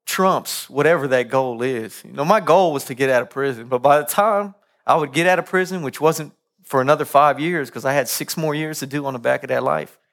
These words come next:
by the time I got out of prison,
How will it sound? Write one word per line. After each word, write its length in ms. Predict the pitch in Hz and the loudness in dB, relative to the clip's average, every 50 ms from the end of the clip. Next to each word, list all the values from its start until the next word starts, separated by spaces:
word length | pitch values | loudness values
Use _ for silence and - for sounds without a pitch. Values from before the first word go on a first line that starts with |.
| _ _ _ _ _ _ _ _ _ _ _ _ _ _ _ _ _ _ _ | _ _ _ _ _ _ _ _ _ _ _ _ _ _ _ _ _ _ _
by 160 | - 151 151 | 2 2 2
the 80 | 151 147 | 2 2
time 340 | - - 220 214 214 208 196 | 2 4 4 4 4 4 4
I 100 | 196 196 | 4 4
got 220 | 202 196 180 175 | 4 4 4 4
out 140 | 180 180 165 | 4 2 2
of 60 | 156 | 0
prison, 480 | - 165 165 151 120 110 110 110 113 | -2 -2 -2 -2 -2 -4 -8 -14 -16